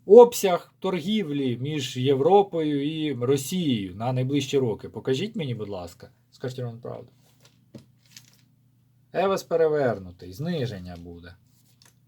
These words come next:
Унія перевернута.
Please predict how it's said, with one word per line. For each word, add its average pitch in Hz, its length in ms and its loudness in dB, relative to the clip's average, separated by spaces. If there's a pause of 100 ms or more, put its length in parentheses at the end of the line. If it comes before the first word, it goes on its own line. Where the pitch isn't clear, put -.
(1040)
Унія 120 440 -8
перевернута. 95 1120 -14